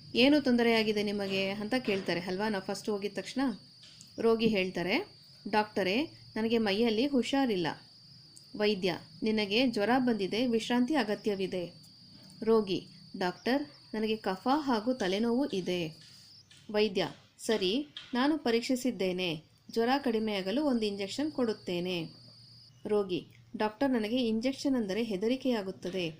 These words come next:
ಹಾಗಾದರೆ ಮಾತ್ರೆಗಳನ್ನು ಕೊಡುವೆ, ವೇಳೆಗೆ ಸರಿಯಾಗಿ ಮಾತ್ರೆ ತಗೋ" ಅಂತ ಯಾರು ಹೇಳ್ತಾರೆ? ವೈದ್ಯರು ಹೇಳ್ತಾರೆ.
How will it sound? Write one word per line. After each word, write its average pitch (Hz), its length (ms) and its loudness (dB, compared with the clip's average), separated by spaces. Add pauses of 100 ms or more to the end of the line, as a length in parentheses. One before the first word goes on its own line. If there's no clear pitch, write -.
(320)
ಹಾಗಾದರೆ 233 460 0
ಮಾತ್ರೆಗಳನ್ನು 240 680 0
ಕೊಡುವೆ, 190 360 -6 (480)
ವೇಳೆಗೆ 262 320 4
ಸರಿಯಾಗಿ 208 460 -2
ಮಾತ್ರೆ 226 340 0
ತಗೋ" 185 280 -6
ಅಂತ 180 180 -8 (520)
ಯಾರು 214 160 -2
ಹೇಳ್ತಾರೆ? 214 380 -2 (460)
ವೈದ್ಯರು 226 320 2
ಹೇಳ್ತಾರೆ. 175 480 -6